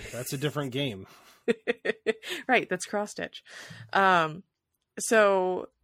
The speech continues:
Speaker 1: so yeah, it, it was a good, it was, it took a little long, and I was,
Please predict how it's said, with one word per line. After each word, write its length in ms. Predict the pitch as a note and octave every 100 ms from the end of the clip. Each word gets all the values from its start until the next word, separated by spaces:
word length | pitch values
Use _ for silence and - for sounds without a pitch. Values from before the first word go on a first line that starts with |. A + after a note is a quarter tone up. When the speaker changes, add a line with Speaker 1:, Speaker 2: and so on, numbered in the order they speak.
| _ - _ -
Speaker 1:
so 160 | - D4+
yeah, 360 | D4+ D4 C#3 -
it, 220 | G3+ -
it 80 | A#3
was 160 | B3+ B3+
a 60 | A3
good, 480 | F#3 A3+ A#3 A#3
it 120 | G#3+ A3+
was, 140 | A3+
it 200 | A3+ A#3
took 140 | B3 B3+
a 40 |
little 220 | C4 B3+ G#3
long, 260 | G3 F#3+
and 180 | F#3+ F#3
I 220 | F3 F3+
was, 360 | F3+ F#3 -